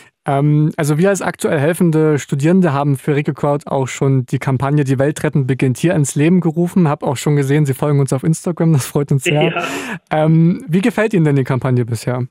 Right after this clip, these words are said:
Speaker 2: Also ich finde auch das sehr gut, ne? Es geht ja immer darum, nicht nur drüber zu reden, sondern Sachen konkret zu machen und eben auch sichtbar zu machen, ne? Um zu zeigen, was man alles tun kann und eben, dass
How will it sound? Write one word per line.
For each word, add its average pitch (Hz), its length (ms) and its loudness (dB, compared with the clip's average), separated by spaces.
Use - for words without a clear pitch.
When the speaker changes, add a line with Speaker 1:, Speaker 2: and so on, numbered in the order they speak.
Speaker 2:
Also 135 140 -6
ich 156 120 -6
finde - 360 -8
auch - 120 -8
das 135 180 -6
sehr 117 120 -4
gut, 117 380 -10
ne? 185 200 2
Es - 60 -8
geht 165 120 2
ja - 80 0
immer 156 120 -2
darum, 165 380 -2
nicht 165 160 -4
nur 175 100 0
drüber 151 280 -2
zu 147 80 -2
reden, 160 320 0
sondern 143 260 0
Sachen 147 280 -4
konkret 147 540 0
zu 196 80 0
machen 185 380 -2
und 156 240 -2
eben 160 240 -4
auch 147 140 -4
sichtbar 135 640 -2
zu 127 80 -10
machen, 120 340 -4
ne? 139 200 -2
Um 131 180 -10
zu 131 160 -14
zeigen, 147 560 0
was 147 200 -4
man 151 120 -2
alles 131 300 -4
tun 160 200 -2
kann 131 200 -4
und 135 160 -6
eben, 151 160 -4
dass 175 140 -4